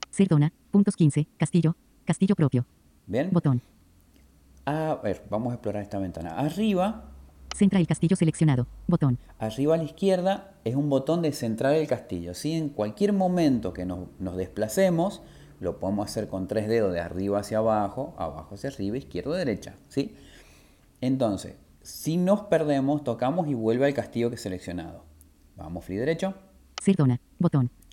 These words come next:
Speaker 2: Ese es el castillo. Ahí hay una lista de castillos, si son muchos los que tenemos.
Speaker 1: Madera, cuarenta y tres.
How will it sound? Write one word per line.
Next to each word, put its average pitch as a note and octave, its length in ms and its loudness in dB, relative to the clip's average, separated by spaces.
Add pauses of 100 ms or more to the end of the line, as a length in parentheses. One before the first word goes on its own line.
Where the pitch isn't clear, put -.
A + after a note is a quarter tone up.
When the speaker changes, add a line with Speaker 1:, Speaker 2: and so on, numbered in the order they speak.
Speaker 2:
Ese F#2 280 -6
es F2 40 -6
el F2 100 -6
castillo. E3 500 -4
Ahí F2+ 180 -2
hay F#2+ 80 0
una F#2+ 160 -2
lista G#2+ 320 0
de F2+ 80 0
castillos, A2+ 480 0
si E2+ 120 -10
son F#2+ 280 -4
muchos A2+ 300 0
los G2+ 80 -8
que G#2 80 -6
tenemos. F3 440 -2 (680)
Speaker 1:
Madera, D#3+ 400 4
cuarenta F#3 260 4
y F3+ 60 4
tres. C3 300 0